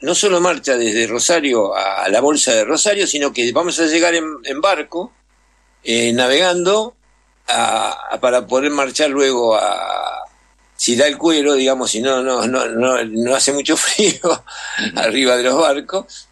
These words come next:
Speaker 1: pero vamos a tratar de mor-, de mas-, de mo-, mostrar con, con, con medidas y marchas concretas los lugares de conflicto. Ahí está el, el sector más poderoso de la Argentina en, en el control del comercio exterior. Y,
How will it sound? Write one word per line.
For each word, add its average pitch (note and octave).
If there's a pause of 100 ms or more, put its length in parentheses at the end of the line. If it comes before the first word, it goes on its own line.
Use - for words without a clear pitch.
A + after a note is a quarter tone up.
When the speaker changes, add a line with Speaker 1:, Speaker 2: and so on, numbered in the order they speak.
Speaker 1:
pero B2+
vamos F3+
a D#3+
tratar D3+
de F3+
mor-, D3+ (180)
de C3
mas-, C#3+ (100)
de C3+
mo-, C#3+
mostrar D#3+
con, A#2+
con, G#2 (280)
con B2+
medidas D#3+ (200)
y A#2+
marchas D3
concretas D3
los A#2+
lugares D3
de A2+
conflicto. F#2+
Ahí C#3
está A2+ (400)
el, -
el G#2+
sector A#2
más F3+
poderoso C#3
de B2
la A2+
Argentina E3+ (540)
en, A2+
en G#2+
el G#2+
control C#3+
del B2+
comercio A#2
exterior. F2+ (400)
Y, D3